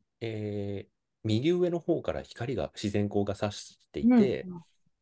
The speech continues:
Speaker 1: こう、まあ、そっちの方に窓があるのかなみたいな。
Speaker 2: はい。
Speaker 1: うん、まあ、ガラスとかははまってないんだろうけど、まあ、あの、穴があって、そこから自然光が入ってきてるのかなみたいな感じだったんですけど、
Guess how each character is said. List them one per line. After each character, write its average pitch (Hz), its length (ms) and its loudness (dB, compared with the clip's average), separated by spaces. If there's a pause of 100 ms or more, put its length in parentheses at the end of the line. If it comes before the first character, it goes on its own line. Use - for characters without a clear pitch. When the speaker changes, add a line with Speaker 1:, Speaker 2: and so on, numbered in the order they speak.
(180)
Speaker 1:
こ 80 260 0
う、 - 40 -8
ま 170 60 4
あ、 139 40 -2
そ - 100 -10
っ - 20 -18
ち 175 80 2
の 190 60 4
方 202 80 6
に 104 80 4
窓 110 260 2
が 87 120 4
あ 98 40 4
る 98 80 0
の 71 80 -2
か 120 140 -2
な 175 120 -4
み 104 120 -2
た 71 100 -2
い 67 60 -6
な。 - 120 -12 (460)
Speaker 2:
は 202 140 2
い。 170 100 -6 (460)
Speaker 1:
う 107 80 0
ん、 95 100 2
ま 101 80 4
あ、 92 40 2
ガ 95 120 2
ラ 101 80 2
ス - 60 -8
と 120 100 0
か - 80 0
は 98 80 0
は - 100 -2
ま 95 100 0
っ - 40 -8
て 98 100 -2
な 98 100 0
い 120 40 -2
ん 127 40 -4
だ 117 100 -4
ろ 104 80 -4
う - 20 -8
け - 100 -2
ど、 156 420 0
ま 80 320 -8
あ、 80 60 -8
あ - 40 -6
の、 71 180 -10
穴 90 180 -2
が 80 100 -6
あ - 20 -8
っ - 40 -10
て、 139 100 -8
そ 98 100 -6
こ - 80 -8
か 98 80 -4
ら 80 180 -2 (640)
自 - 100 -10
然 95 140 0
光 98 160 0
が - 100 -4
入 123 120 0
っ - 60 -2
て 87 120 -2
き - 60 -18
て - 80 -2
る 82 80 -4
の 82 100 -4
か 139 120 -2
な 185 140 0
み 107 140 -6
た 82 100 0
い 76 40 -2
な 76 100 -6
感 85 180 -2
じ 85 60 -4
だ 87 80 0
っ - 40 -6
た 80 120 -4
ん 67 60 -4
で 67 60 -10
す - 100 -16
け 76 80 -10
ど、 76 260 -6